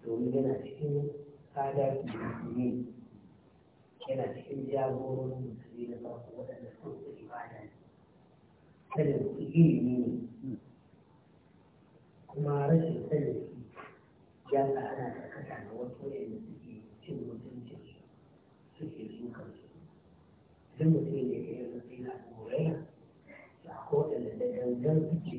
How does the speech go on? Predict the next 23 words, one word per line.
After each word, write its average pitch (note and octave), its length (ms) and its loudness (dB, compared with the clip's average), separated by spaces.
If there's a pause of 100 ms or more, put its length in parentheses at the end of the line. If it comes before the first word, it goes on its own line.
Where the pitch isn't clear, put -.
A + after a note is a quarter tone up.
cin - 280 -2
zarafinsa. B2 680 -6 (840)
Don D3+ 220 8
me? - 300 8 (400)
Don C3+ 240 2
su B2 160 0
warga C#3+ 340 4
da - 160 2
ilimi B2 440 4
mai - 200 4
kawo A#2+ 300 0
al'umma. A2 480 -6 (1800)
Abu - 220 -2
Huraira C#3+ 460 8
bai A#2+ 180 2
daɗe - 340 4
tare B2 200 2
da B2 100 2
Annabi A#2 240 -2
sallallahu A2+ 280 -8
alaihi G#2+ 140 -4
wasallam A2 340 -8
ba. - 120 -8